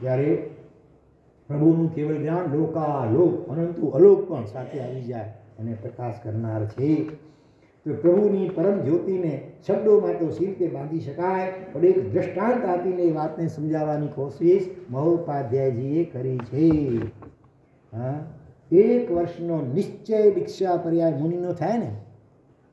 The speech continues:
સાધુ કે સાધ્વી બરાબર આત્માના લક્ષ્યપૂર્વક, આત્માના ઉપયોગપૂર્વક જીવન જીવે બરાબર.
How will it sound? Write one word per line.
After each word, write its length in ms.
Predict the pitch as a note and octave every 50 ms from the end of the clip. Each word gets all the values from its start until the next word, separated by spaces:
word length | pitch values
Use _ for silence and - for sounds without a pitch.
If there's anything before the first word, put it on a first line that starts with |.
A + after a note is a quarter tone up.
| _ _ _ _ _ _
સાધુ 300 | - C3+ C#3 C#3 D3 D#3
કે 140 | - C#3+ C#3+
સાધ્વી 680 | B2 B2+ B2 B2 B2 A#2 A#2 B2+ C#3+ D#3 E3 E3+ E3 - - - - - _ -
બરાબર 580 | D3+ E3+ E3+ E3 D#3+ C#3+ C3+ C#3+ D#3 D3 C3 - - - - - - _ _ -
આત્માના 500 | C#3+ D3+ - - D3 D3+ D3 C#3 C3+ B2+
લક્ષ્યપૂર્વક, 880 | A#2+ C3 D#3+ E3 - - D3+ C3+ D3 D3 C#3+ C#3+ C#3+ C#3+ C#3 - -
આત્માના 440 | C#3 - - D3 C#3+ C3+ C3 B2 A#2
ઉપયોગપૂર્વક 1200 | A2 A#2+ - D#3+ E3 E3 D#3+ C#3+ B2+ - C3 C#3+ D#3 D#3 D3 D3 D3 C#3 C#3 C3 B2 A2+ G#2+ - - - _ _ _ _ _ _ _ _ _ _ _ _ _ _ _ _ _ _ _ _ - - _ _ _ _ _ - - - _ _ - - - - - _ _ _ _ _ _ _ -
જીવન 300 | A#2 C3 C3+ C3+ C#3 B2+
જીવે 280 | G#2 A#2 D3+ D#3+ D#3+ D3+
બરાબર. 920 | B2+ C3+ C#3 C#3 C3 C3 B2 G#2 A2 C3 D3+ D3 C#3+ C#3 B2+ A2 G#2 G2+